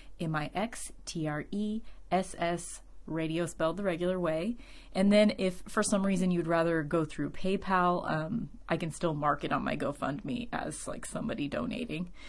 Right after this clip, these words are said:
Um, so that's paypal dot me slash mixtress ray. And Ray is spelled R A E. So with that business out of the way, let's do a little What's Up with Mixtress. So, I have been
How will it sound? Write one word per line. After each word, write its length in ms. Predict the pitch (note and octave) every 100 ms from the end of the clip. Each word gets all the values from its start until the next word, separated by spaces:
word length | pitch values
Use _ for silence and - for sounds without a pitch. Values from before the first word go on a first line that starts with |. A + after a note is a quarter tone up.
| - - -
Um, 400 | F3 D3 - F3+ - - -
so 160 | - F3
that's 260 | E3+ D#3+
paypal 500 | - - E3 E3+ D3+
dot 300 | C#3+ D#3 -
me 300 | D3+ D3 D3+ -
slash 540 | - - - - - E3
mixtress 640 | D#3+ - - - D3+ - - -
ray. 260 | - - - - - -
And 160 | E3
Ray 220 | D#3 D#3 D3+
is 80 |
spelled 280 | - - - -
R 140 | E2
A 200 | - D3+ -
E. 140 | C#3+ - - - - - - -
So 280 | - A3+ F#3
with 180 | D#3+ E3+
that 280 | F#3+ G3+ F#3
business 560 | A3 F3 F#3+ F3+ F3
out 180 | - E3+
of 60 | D#3+
the 80 | D#3
way, 300 | D#3 D#3 F3
let's 240 | G#3+ A3
do 140 | C4
a 20 | B3+
little 220 | C4 C4
What's 240 | C4 B3+
Up 100 | C#4
with 140 | C4 B3+
Mixtress. 640 | B3+ - - - - - - - - -
So, 440 | C#4+ A#3+ F3 A3+ - - - - - - - - - - - - - -
I 80 | G3+
have 180 | B3+ A#3
been 420 | F#3 F3+ F3+ F3+